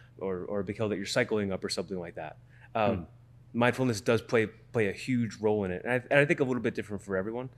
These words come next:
Speaker 2: Mm.
Speaker 1: And like I said, I think as people progress in the sport, and I'm a noob
Speaker 2: Right,
Speaker 1: here,
Speaker 2: right.
Speaker 1: um, they get more and more mindful.
Speaker 2: Huh. Well, I could
Speaker 1: That'd
Speaker 2: see
Speaker 1: be my
Speaker 2: that.
Speaker 1: guess.
Speaker 2: I could see that 'cause once you get the form down, everything, you know, is, is, is running on all cylinders. Then I could see how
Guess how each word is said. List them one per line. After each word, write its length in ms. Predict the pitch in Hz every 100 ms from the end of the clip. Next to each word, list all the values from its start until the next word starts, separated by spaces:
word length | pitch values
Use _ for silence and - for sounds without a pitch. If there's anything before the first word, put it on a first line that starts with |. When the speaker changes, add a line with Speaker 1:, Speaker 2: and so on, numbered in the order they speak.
| -
Speaker 2:
Mm. 200 | 90 107
Speaker 1:
And 60 |
like 100 | 127 120
I 40 |
said, 160 | 120 101
I 80 |
think 680 | - - - 160 139 107 - - -
as 100 | 120
people 220 | 131 123
progress 420 | 107 110 101 107 -
in 60 |
the 60 | 92
sport, 480 | - - 120 98 - - -
and 160 | - 104
I'm 220 | 92 87 - - -
a 80 | 101
noob 260 | 92 113 95
Speaker 2:
Right, 80 | 80
Speaker 1:
here, 240 | 85 80 -
Speaker 2:
right. 140 | 64 - - -
Speaker 1:
um, 240 | 104 92 -
they 100 | 117
get 120 | 120
more 240 | 110 117 110
and 120 | 98
more 200 | 104 101
mindful. 420 | 85 76 - - - -
Speaker 2:
Huh. 140 | 143 - -
Well, 100 | 170
I 60 |
could 120 | 180 151
Speaker 1:
That'd 160 | 151
Speaker 2:
see 40 | 131
Speaker 1:
be 60 |
my 80 | 92
Speaker 2:
that. 20 | 95
Speaker 1:
guess. 260 | - - -
Speaker 2:
I 80 |
could 160 | 127 113
see 100 | 110
that 120 | 92
'cause 140 | 95 85
once 200 | 113 113
you 80 | 104
get 160 | 110
the 80 | -
form 420 | - 110 98 87
down, 180 | 78 71 - - 87
everything, 640 | 92 98 92 98 90 87 - -
you 120 | 92
know, 180 | 90 82
is, 300 | 65 82 -
is, 340 | 87 76 - -
is 200 | 82 73
running 340 | 98 98 90
on 80 | 87
all 140 | 85 80
cylinders. 600 | - 107 92 76 76 82
Then 140 | 87
I 100 | 90
could 200 | 90 82
see 280 | - - 107
how 300 | 92 92 85